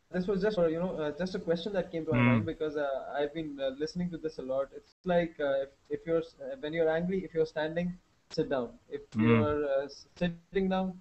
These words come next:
Speaker 1: lie down and drink
Speaker 2: Mm.
Speaker 1: water. Drink water and then
Speaker 2: Yes.
Speaker 1: do this, and you'll, uh, soothe down. So that, that
Speaker 2: Yes.
Speaker 1: was a trick that I've been taught,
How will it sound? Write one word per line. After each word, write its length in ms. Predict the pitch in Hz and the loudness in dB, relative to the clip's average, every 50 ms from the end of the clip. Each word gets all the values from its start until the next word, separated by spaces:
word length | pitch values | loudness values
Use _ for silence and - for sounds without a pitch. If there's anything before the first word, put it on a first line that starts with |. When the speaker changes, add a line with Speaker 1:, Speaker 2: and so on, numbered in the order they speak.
| _ _ 127 | _ _ -6
Speaker 1:
lie 200 | 127 131 147 156 | -2 0 0 2
down 180 | 143 131 113 104 - _ _ - _ - | 2 0 -4 -4 -10 _ _ -20 _ -6
and 140 | 131 135 139 | -6 -6 0
drink 160 | 143 170 165 - | 0 0 2 4
Speaker 2:
Mm. 60 | - | 4
Speaker 1:
water. 200 | - - - - - _ _ | 4 4 2 -6 -16 _ _
Drink 180 | - 151 156 151 | -4 -4 -2 4
water 200 | 165 170 170 190 | 4 4 4 4
and 140 | 185 175 160 | 0 0 4
then 80 | 165 160 | 6 6
Speaker 2:
Yes. 120 | 110 110 | 6 6
Speaker 1:
do 120 | 156 151 143 156 | 6 2 0 -2
this, 140 | 180 196 190 - - | -2 -4 -4 -8 -8
and 220 | 139 143 143 143 143 | -8 -6 -6 -4 -2
you'll, 260 | 151 156 156 151 151 147 - | 0 0 0 0 -2 -6 -8
uh, 160 | 131 135 135 135 - - | -8 -6 -6 -6 -6 -4
soothe 200 | 165 156 139 - | -4 -4 -4 -4
down. 260 | 135 123 120 120 127 _ | -6 -6 -6 -8 -8 _
So 80 | - 135 | -14 -8
that, 280 | 139 147 160 160 - - | -4 -4 -4 -4 -6 -6
that 140 | - - 165 | -2 -2 0
Speaker 2:
Yes. 80 | 165 190 | 0 0
Speaker 1:
was 120 | 185 175 | 0 -2
a 60 | 170 | -2
trick 260 | 160 - 185 185 180 180 | -2 0 -2 -2 0 0
that 140 | 165 156 | 0 0
I've 160 | 151 151 151 156 | 2 0 -2 -2
been 120 | 160 156 | -4 -4
taught, 280 | - 160 147 143 - | 0 0 0 0 0